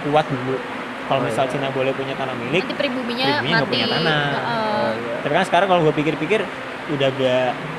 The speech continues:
Speaker 3: Di Purwokerto bukannya kayak gitu?
Speaker 1: Purwokerto nggak?
Speaker 3: Be-, katanya, ah, lanjut nanti, itu nanti beda lagi.
Speaker 1: Tapi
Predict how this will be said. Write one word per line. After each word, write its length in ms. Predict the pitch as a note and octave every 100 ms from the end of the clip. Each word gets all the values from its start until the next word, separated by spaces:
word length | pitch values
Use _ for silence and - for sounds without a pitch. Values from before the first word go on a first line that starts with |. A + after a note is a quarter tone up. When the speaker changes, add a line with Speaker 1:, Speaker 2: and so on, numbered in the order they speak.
| -
Speaker 3:
Di 120 | A#3+
Purwokerto 400 | C#4 C4 D4+ G#4
bukannya 240 | D4+ A#3+
kayak 120 | G#3+
gitu? 100 | - D4 - - - -
Speaker 1:
Purwokerto 240 | D#3 E3
nggak? 180 | G3+ C3 - - - - - - -
Speaker 3:
Be-, 180 | B3+ C4
katanya, 340 | - C#4 C#4 D#4+ -
ah, 140 | G3+ - -
lanjut 260 | A3+ C4 B3+
nanti, 180 | C4+ C#4+
itu 180 | C4
nanti 200 | C4+ C#4
beda 180 | C4+ C4 A#3+
lagi. 120 | F4
Speaker 1:
Tapi 200 | F#3+